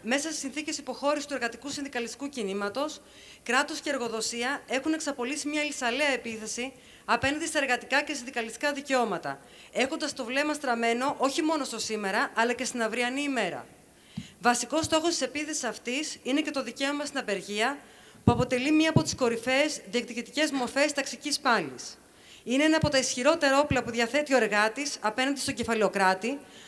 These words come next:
αφού προσωρινά πάβει να θέτει στη διάθεσή του την εργατική του δύναμη, χωρίς την οποία είναι αδύνατη συνέχιση παραγωγής, καταργώντας έτσι τη δυνατότητα κέρδους από την εκμετάλλευση της υπεραξίας εργατικής δύναμης, που αποτελεί βασικό όρο ύπαρξης του κεφαλαίου.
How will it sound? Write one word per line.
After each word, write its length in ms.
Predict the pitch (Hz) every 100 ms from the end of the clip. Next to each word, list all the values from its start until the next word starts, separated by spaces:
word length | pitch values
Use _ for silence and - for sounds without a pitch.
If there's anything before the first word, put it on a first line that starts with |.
| -
αφού 240 | 220 240
προσωρινά 560 | 294 330 294 254 277 294
πάβει 280 | 294 311 302
να 120 | 285
θέτει 240 | 285 294
στη 120 | 294 226
διάθεσή 420 | 285 269 - 285
του 60 | 285
την 120 | 262
εργατική 400 | 233 220 - 277
του 140 | 240
δύναμη, 460 | 180 208 196 220 302 - - - -
χωρίς 280 | - 233 285
την 80 | 302
οποία 240 | 294 311
είναι 120 | 302
αδύνατη 320 | 262 285 285 220
συνέχιση 400 | - 233 240 -
παραγωγής, 720 | 196 170 165 165 233 294 - - - -
καταργώντας 600 | 247 233 233 302 330 294
έτσι 180 | 302 302
τη 80 | 240
δυνατότητα 460 | 262 247 302 285
κέρδους 420 | 254 277 285 240 240
από 140 | 226
την 100 | 226
εκμετάλλευση 600 | 220 220 254 277 269 -
της 80 | -
υπεραξίας 520 | 226 214 208 285 277
εργατικής 460 | 214 196 - 254 196
δύναμης, 500 | 202 202 220 302 -
που 200 | - 233
αποτελεί 340 | 240 233 294
βασικό 340 | 294 285 -
όρο 260 | 294 269 302
ύπαρξης 340 | 285 294 294
του 60 | 277
κεφαλαίου. 540 | 254 233 214 170 117